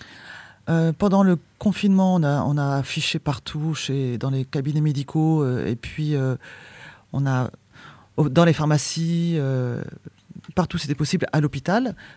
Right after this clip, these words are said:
Euh, donc ils nous connaissent, certains d'entre eux nous connaissent, et les femmes nous parviennent souvent, par exemple, envoyées par le centre médico-social,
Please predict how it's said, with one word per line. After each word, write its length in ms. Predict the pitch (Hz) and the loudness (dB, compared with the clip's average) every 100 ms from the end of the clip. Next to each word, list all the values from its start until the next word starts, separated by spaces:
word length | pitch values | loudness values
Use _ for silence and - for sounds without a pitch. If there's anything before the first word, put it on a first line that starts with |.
| - - - _ - | -20 -20 -20 _ -2
Euh, 80 | 160 | 2
donc 320 | 190 - - | 4 2 -2
ils 180 | - 196 | 2 6
nous 120 | 202 | 6
connaissent, 360 | 202 196 180 220 | 6 4 4 2
certains 240 | 202 180 | 0 2
d'entre 260 | 165 156 175 | 2 2 2
eux 40 | |
nous 180 | 170 196 | 6 6
connaissent, 600 | 208 180 160 233 - - - | 6 2 4 2 0 -6 -4
et 300 | 165 160 143 - _ _ _ - _ _ - | -2 0 0 -4 _ _ _ -20 _ _ -6
les 320 | 151 160 196 | -2 2 0
femmes 320 | - 190 196 | 0 0 4
nous 120 | 180 | 4
parviennent 580 | 180 165 151 156 185 180 - | 2 -2 -2 -2 -2 -2 -6
souvent, 500 | - - 147 160 180 | -14 -10 -6 -4 -4
par 200 | 156 143 | -6 -6
exemple, 360 | 135 151 160 - | -6 -6 -6 -6
envoyées 360 | 147 151 156 180 | -4 -2 -2 -4
par 160 | 143 | -4
le 80 | 143 | -6
centre 240 | - 151 147 | -6 -8 -8
médico-social, 880 | 135 131 135 139 135 151 151 160 | -8 -8 -8 -8 -8 -6 -4 -6